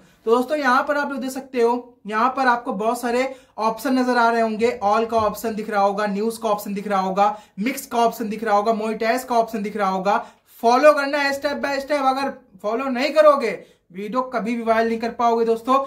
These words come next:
क्योंकि आज आपको दूसरे का सहारा लेना है। कैसे इसमें दूसरे का सहारा लेके आप अपनी वीडियो को वायरल करोगे? यहाँ पर क-, अ, मतलब कि quotes का option आ रहा है, live का आ रहा है, comedy का आ रहा है, रिस-, recently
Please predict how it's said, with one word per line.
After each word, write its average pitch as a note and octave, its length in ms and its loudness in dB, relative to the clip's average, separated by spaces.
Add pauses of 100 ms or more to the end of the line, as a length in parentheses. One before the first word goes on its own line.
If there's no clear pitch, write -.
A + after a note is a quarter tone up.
(160)
क्योंकि B3 260 -4
आज C4+ 280 6
आपको C#4 300 0
दूसरे C4 340 -2
का C#4+ 100 0
सहारा C4+ 380 2
लेना C#4 280 0
है। A3 300 0 (240)
कैसे C4+ 320 2
इसमें C#4 280 -2
दूसरे C4+ 280 -4
का C#4 80 -8
सहारा C4+ 320 0
लेके C4+ 280 -2
आप C4 180 4
अपनी B3+ 260 -2
वीडियो A#3+ 260 -2
को A#3+ 120 -2
वायरल A3 200 0
करोगे? G3+ 460 -4 (300)
यहाँ A#3 160 4
पर C#4 240 -2
क-, A#3 380 -6
अ, G3 200 4
मतलब B3 240 -2
कि C4+ 100 -8
quotes B3+ 360 0
का B3+ 100 -2
option A#3+ 300 0
आ A#3 80 2
रहा A#3+ 100 0
है, A#3 80 2
live B3 320 0
का B3+ 80 2
आ A3+ 140 6
रहा A#3+ 100 0
है, A#3 60 -4
comedy A3 380 -2
का B3+ 140 -2
आ A3+ 80 4
रहा A#3 100 0
है, A#3 60 0
रिस-, A3 220 -8 (200)
recently A#3+ 800 -4